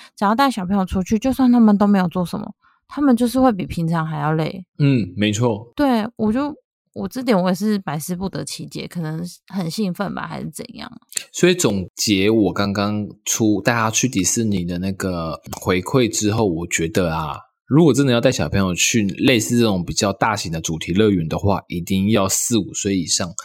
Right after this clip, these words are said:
Speaker 2: 就是他对于里面的卡通人物，他有一定的认知，他也认识了。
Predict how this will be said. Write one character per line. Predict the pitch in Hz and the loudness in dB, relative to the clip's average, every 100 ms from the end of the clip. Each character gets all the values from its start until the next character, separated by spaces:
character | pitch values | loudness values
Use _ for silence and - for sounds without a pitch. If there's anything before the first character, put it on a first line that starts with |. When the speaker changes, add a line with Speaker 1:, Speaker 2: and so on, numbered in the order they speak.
| - - | -18 -6
Speaker 2:
就 | - | 0
是 | 170 | 2
他 | 156 165 160 - _ | 2 0 -2 -10 _
对 | 180 160 | 2 4
于 | 110 107 | 4 2
里 | 98 | 2
面 | 120 | 2
的 | 120 | 0
卡 | 92 | 0
通 | 92 117 | 0 2
人 | 101 98 | 0 0
物， | 120 | 0
他 | 117 120 | 0 0
有 | 92 | 0
一 | 85 | -2
定 | 104 104 | 0 0
的 | |
认 | 90 104 92 | 2 2 0
知， | 85 - 92 | -2 0 0
他 | 107 | 2
也 | 104 | 2
认 | 90 101 90 | 2 2 2
识 | - 113 95 | 2 2 2
了。 | 82 | 0